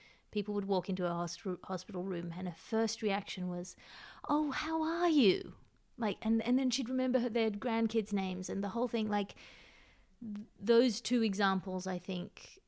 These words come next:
were important. I grew up in a household where we always had someone in the spare room or living upstairs for weeks or months or, in some instances, years.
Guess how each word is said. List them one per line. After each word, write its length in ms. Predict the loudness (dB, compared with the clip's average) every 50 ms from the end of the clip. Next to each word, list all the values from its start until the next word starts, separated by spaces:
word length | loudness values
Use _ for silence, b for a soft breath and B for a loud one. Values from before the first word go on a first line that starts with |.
| _ _ _
were 100 | -4 -4
important. 720 | -4 -4 -4 -2 -2 0 0 0 -2 -4 -4 -8 -12 -16 -8 -4
I 100 | -2 0
grew 180 | 2 4 4
up 180 | 4 4 2 0
in 60 | -2
a 80 | 0 0
household 500 | 0 0 0 0 -2 -2 -2 -2 0 0
where 120 | 0 0
we 160 | 2 2 2
always 300 | 2 2 2 0 0 -2
had 260 | -4 -6 -8 -8 -8 -6
someone 520 | -6 -6 -4 -4 -4 -6 -6 -8 -10 -10 -8
in 120 | -8 -8
the 60 | -6
spare 340 | -6 -8 -4 -2 -2 -2 0
room 340 | 2 4 4 6 6 4 4
or 100 | 2 0
living 240 | -2 -4 -4 -6 -6
upstairs 640 | -8 -8 -8 -4 -4 -2 -2 0 -2 -2 -4 -6 -8
for 360 | -8 -6 -6 -4 -4 -4 -6
weeks 540 | -2 0 0 0 0 -2 -6 -8 -8 -8 -6
or 240 | -4 -2 -2 0
months 500 | 0 0 2 2 0 0 -2 -6 -6 -4
or, 100 | -4 -4
in 100 | -4 -4
some 200 | -4 -4 -4 -4
instances, 720 | -4 -6 -6 -6 -6 -8 -6 -6 -6 -6 -6 -6 -8 -8 -6
years. 760 | -2 2 4 4 4 4 2 0 -6 -8 -8 -8 -8 -10 -12